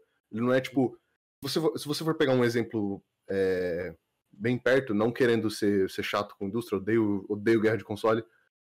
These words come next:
é, Horizon Zero Dawn, que é um jogo, que é um jogo mundo aberto, só que o, o modelo de mundo aberto do Horizon Zero Dawn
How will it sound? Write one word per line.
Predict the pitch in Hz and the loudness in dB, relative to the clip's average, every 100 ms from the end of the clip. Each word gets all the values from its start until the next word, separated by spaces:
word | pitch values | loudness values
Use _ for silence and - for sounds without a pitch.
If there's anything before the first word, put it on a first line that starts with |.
| _ | _
é, | - 107 110 110 110 107 107 110 107 107 107 101 - _ _ _ - | -2 2 4 4 4 4 4 6 6 6 6 4 0 _ _ _ 0
Horizon | 131 127 143 147 | 2 4 4 2
Zero | 143 147 | 4 2
Dawn, | 110 117 156 _ _ _ _ _ _ _ _ _ _ - | 4 0 -2 _ _ _ _ _ _ _ _ _ _ -4
que | |
é | 120 | -2
um | 120 | 0
jogo, | 113 120 120 | -2 -2 -2
que | 139 | 0
é | |
um | 156 180 143 | 2 2 2
jogo | 143 139 | 2 2
mundo | 131 | 2
aberto, | 117 104 131 156 | 2 2 2 -2
só | - 143 | -6 -4
que | 160 | 0
o, | 135 127 123 | -2 -2 -6
o | 131 | -6
modelo | 131 135 156 208 | -2 0 2 0
de | 165 | 0
mundo | 147 135 123 | 0 2 0
aberto | 107 117 117 | 2 0 -2
do | 113 127 113 | -4 -4 0
Horizon | 113 113 113 | 2 2 2
Zero | 107 101 | -2 -2
Dawn | 98 131 | 0 -2